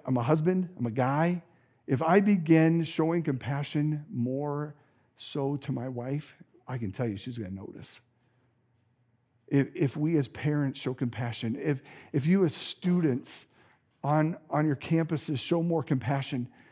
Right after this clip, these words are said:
people will begin to notice as you engage, as you send that text. And, and sometimes we wanna sh-, send a quick text. I was thinking about this today. Uh,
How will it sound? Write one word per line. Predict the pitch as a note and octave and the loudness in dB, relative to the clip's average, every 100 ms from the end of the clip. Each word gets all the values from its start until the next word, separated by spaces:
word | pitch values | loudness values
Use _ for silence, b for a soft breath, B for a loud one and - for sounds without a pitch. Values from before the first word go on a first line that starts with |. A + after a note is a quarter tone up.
| b b | b b
people | - F#3+ E3+ | -2 0 4
will | C#3+ | 2
begin | D3+ D3+ D3 | 4 4 4
to | |
notice | C#3 D3 D#3 C#3 D#3 | 4 2 2 0 -2
as | C3+ | 0
you | D#3+ | 2
engage, | D3+ C3+ D#3 E3 D#3+ C#3 | 2 4 6 6 4 2
as | C3 | 0
you | D3 | 0
send | - E3 | 2 2
that | D3 D3 | 0 -2
text. | - D#3 D3 - | 0 0 0 -2
And, | D#3 C3+ B B - | 0 0 B B 0
and | |
sometimes | D#3 F#3 F#3+ F3 | 2 6 6 6
we | F#3+ | 6
wanna | G3 E3 | 6 4
sh-, | - - | 2 -2
send | - F#3+ | 4 6
a | F#3 | 4
quick | - F3+ | 4 0
text. | - F3+ - | 4 2 4
I | |
was | E3+ D3 | 0 4
thinking | F#3+ E3+ | 2 6
about | E3 D#3 | 4 4
this | E3+ | 0
today. | - D#3 F3+ D3+ B B B - | 4 8 8 6 B B B -2
Uh, | F3+ | 0